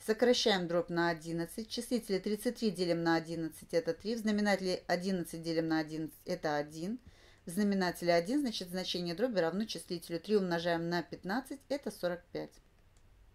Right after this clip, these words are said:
Итак, сорок пять деревьев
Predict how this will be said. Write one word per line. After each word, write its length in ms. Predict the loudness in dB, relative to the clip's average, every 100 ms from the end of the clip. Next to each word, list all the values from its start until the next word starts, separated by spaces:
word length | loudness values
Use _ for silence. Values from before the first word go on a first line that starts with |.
| -20 -20 -20 -20 -20 -20 -20 -20 -20 -20 -20 -20 -20 _
Итак, 300 | -2 2 0
сорок 340 | 2 2 2 0 0
пять 380 | 0 0 -8 _ _ _ _ _ _ _ _ _ -20 _ -20 -20 _ _ _ _ _ -20 _ _ _ _ _ _ -20 -14
деревьев 540 | -6 0 2 0 -2